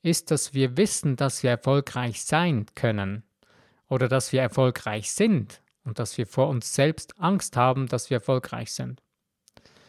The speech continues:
Das ist eine komische, ähm, Darstellung jetzt vielleicht für dich, aber das ist wirklich so.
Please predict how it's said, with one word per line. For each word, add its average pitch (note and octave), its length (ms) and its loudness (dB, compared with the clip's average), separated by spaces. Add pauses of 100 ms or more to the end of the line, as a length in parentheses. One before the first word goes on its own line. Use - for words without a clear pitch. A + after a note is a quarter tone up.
(400)
Das D#3+ 160 4
ist A#3 160 4
eine F#3 100 4
komische, E3+ 840 4 (220)
ähm, C#3+ 500 0
Darstellung C3 560 2
jetzt B2+ 200 -2
vielleicht B2+ 340 -2
für C3+ 140 -2
dich, D#3 380 -2 (360)
aber B2+ 220 2
das C#3+ 160 2
ist - 160 -2
wirklich F#3 340 -2
so. G#2+ 240 -4